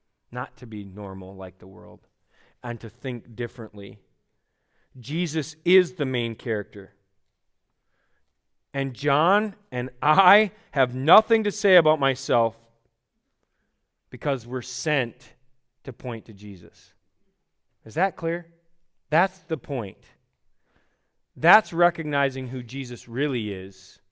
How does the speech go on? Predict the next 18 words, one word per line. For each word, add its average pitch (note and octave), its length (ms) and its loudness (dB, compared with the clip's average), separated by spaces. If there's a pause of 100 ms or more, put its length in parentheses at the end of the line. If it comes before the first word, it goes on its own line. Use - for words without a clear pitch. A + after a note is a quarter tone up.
(1160)
and C#3 140 -2
recognizing C3+ 640 -2
what A#2 140 -8
my A2+ 140 -6
role A2 360 -2
really G2+ 460 -8
is F#2 480 -16 (760)
in A2 140 -12
sharing A2 440 -8
Jesus G2+ 360 -14
with G2+ 120 -12
other G2 200 -10
people. G#2 460 -16 (4000)
None D3+ 220 0
of D3+ 140 0
us D3 240 -2
are C3 160 -10
anything. G#2+ 560 -10